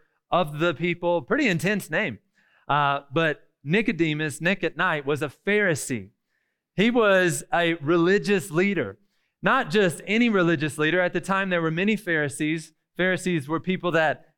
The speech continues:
kept a high standard of the law for the people. But beyond that, uh, Pharisees were also, some of the Pharisees were part of what we call the Sanhedrin. Sanhedrin were the high-ranking officials of the law.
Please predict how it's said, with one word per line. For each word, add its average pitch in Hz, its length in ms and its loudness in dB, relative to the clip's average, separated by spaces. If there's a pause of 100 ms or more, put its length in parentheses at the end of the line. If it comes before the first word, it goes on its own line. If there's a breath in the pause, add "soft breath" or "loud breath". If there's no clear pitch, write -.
kept 160 260 -2
a 160 120 0
high 180 460 -2
standard 180 520 -4
of 156 80 -2
the 156 80 0
law 160 300 2
for - 120 -12
the 139 80 -8
people. 208 480 -6 (280 soft breath)
But 196 200 0
beyond 214 540 2
that, 180 380 -2 (280)
uh, 156 280 0
Pharisees 185 840 0 (420)
were 180 260 2
also, 190 600 2
some 220 200 0
of 226 80 2
the 151 40 -10
Pharisees 196 340 0
were 175 60 2
part 180 240 0
of 156 80 -4
what 170 140 -2
we 185 80 -6
call 170 260 0
the 151 240 -2
Sanhedrin. 165 560 -2 (400)
Sanhedrin 175 840 2
were 160 100 0
the 151 120 2
high-ranking 196 1120 -2 (280)
officials 160 960 0 (300)
of 165 380 0
the 175 80 2
law. 170 440 2